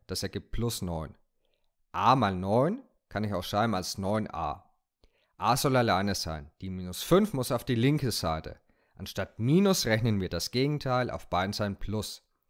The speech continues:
Minus zwei plus fünf ergibt drei.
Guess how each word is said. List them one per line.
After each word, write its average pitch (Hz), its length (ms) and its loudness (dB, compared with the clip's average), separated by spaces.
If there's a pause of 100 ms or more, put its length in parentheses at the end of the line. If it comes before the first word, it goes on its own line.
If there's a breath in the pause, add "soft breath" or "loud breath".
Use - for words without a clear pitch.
(220)
Minus 165 360 2
zwei 135 320 4
plus - 360 -8
fünf 170 420 0 (460)
ergibt - 420 -8
drei. 82 400 -4